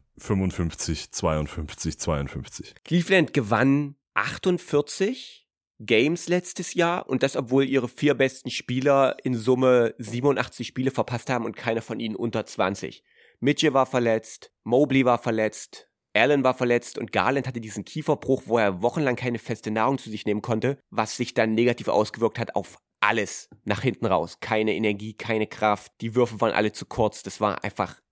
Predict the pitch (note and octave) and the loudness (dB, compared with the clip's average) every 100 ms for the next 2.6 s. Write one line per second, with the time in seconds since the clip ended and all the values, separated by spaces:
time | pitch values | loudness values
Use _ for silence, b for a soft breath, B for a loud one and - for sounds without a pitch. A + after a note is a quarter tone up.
0 | _ _ A#2+ A#2+ A#2 A2 - A2 - G2+ | _ _ 0 2 2 0 0 -2 -2 -4
1 | G#2+ F#2+ F2+ - _ - - A2 G#2 D2+ | -4 -8 -10 -14 _ -14 -10 -4 -2 -2
2 | - - _ A2+ A2 G2 | -6 -20 _ 2 2 0